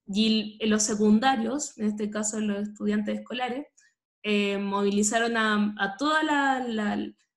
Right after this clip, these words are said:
la, la parte educa-, de educación del, del país, o sea, llegaron a estudiantes superiores, de educación superior, y también incluso los mismos profesores, ¿verdad? Que también cuestionan este,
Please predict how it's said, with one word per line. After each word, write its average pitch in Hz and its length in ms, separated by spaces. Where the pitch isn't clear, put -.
la, 196 200
la 196 180
parte 247 280
educa-, 214 420
de 190 80
educación 269 600
del, 285 680
del 220 260
país, 269 460
o 190 80
sea, 208 360
llegaron 208 420
a 202 60
estudiantes 202 460
superiores, 220 640
de 214 60
educación 214 340
superior, 226 500
y 220 80
también 262 320
incluso 311 240
los 285 100
mismos 302 260
profesores, 285 540
¿verdad? 202 400
Que 220 80
también 254 720
cuestionan 311 480
este, 311 720